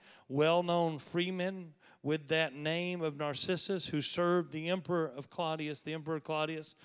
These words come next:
And after Claudius was murdered and Nero became emperor, Nero's mother, Agrippina, forced Narcissus to commit su-, suicide. She virtually killed him,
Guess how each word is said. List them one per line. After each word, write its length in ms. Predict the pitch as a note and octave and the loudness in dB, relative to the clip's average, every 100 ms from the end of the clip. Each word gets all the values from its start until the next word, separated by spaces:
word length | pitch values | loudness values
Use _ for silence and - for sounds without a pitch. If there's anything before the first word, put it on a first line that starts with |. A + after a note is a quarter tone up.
| - - | -20 -10
And 160 | C#3+ D3 | -4 2
after 360 | E3+ F#3 - F3 | 2 2 -2 -6
Claudius 640 | - F3 F3 F3 D#3+ - | 0 2 2 0 -2 -2
was 160 | D3 A#2+ | -4 -4
murdered 680 | D3 G3 A3+ D3 C#3 C#3+ C3+ _ - - - | 0 4 4 2 -2 -4 -16 _ -20 -20 -8
and 280 | C#3 C#3+ D#3 | -6 -4 0
Nero 500 | G#3 A#3 G#3 F3 D#3 | 2 4 4 4 2
became 540 | D3 - D#3+ C#3+ D3 | -4 -4 -2 -2 -4
emperor, 580 | D3+ A3 F3+ D3 C3 C#3+ C3+ - - - | -2 -2 0 0 0 -4 -10 -20 -20 -12
Nero's 640 | D3+ G3+ G3+ F#3 E3 C#3 | -2 0 4 6 6 2
mother, 640 | C3+ D3 G#3 A3+ D#3+ C#3+ D3 _ _ _ - | -4 0 2 2 2 0 -4 _ _ _ -4
Agrippina, 1000 | D3 D#3 D3 C#3 - A#3 F#3+ C#3 C#3 C#3+ _ _ _ - | 0 0 0 -4 -2 -4 -2 -4 -8 -14 _ _ _ -20
forced 720 | - A3 A#3+ G3+ D3 - - | 0 6 8 6 4 0 -4
Narcissus 720 | D#3 D#3 C#3+ D#3+ D3+ - D#3+ | -4 -2 0 -2 -2 -2 -6
to 120 | - | -6
commit 300 | - D#3+ D#3+ | -6 -2 -2
su-, 160 | - D#3+ | -2 -4
suicide. 640 | C#3+ A3 F3+ - B2+ A2 | -2 2 0 0 -4 -4
She 160 | - D3+ | -4 -4
virtually 520 | C3+ D3 C#3+ D3 C#3+ | -2 -4 -2 -6 -6
killed 460 | - F#3+ F3 D3 B2 | -6 -2 0 0 -4
him, 280 | C3+ C#3+ | -6 -6